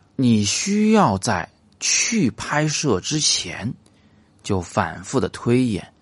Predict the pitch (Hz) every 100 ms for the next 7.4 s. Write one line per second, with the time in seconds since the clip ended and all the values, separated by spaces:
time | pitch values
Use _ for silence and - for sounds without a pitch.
0 | _ - 139 113 92 98 - 92 95 170
1 | - _ _ _ _ _ 101 95 - 101
2 | 92 - 92 87 - 101 92 92 92 -
3 | - - - _ _ _ _ _ _ -
4 | - _ _ _ _ _ _ - 107 107
5 | - _ - - - 101 90 104 - 87
6 | 117 113 92 - - _ _ 127 92 -
7 | 120 - - -